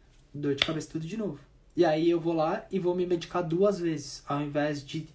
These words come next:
ir atrás de resolver o problema. Se é um problema, é,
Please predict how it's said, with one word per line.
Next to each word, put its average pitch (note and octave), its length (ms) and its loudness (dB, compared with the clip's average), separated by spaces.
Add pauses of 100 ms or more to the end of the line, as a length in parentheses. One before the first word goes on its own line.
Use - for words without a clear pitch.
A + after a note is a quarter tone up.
ir G#3 200 4
atrás F3 640 2
de D#3 80 -4
resolver D#3+ 520 0
o D#3+ 40 -2
problema. C3+ 460 -2 (400)
Se - 260 0
é D4 80 6
um E4+ 100 2
problema, E3 680 2 (480)
é, B2+ 840 2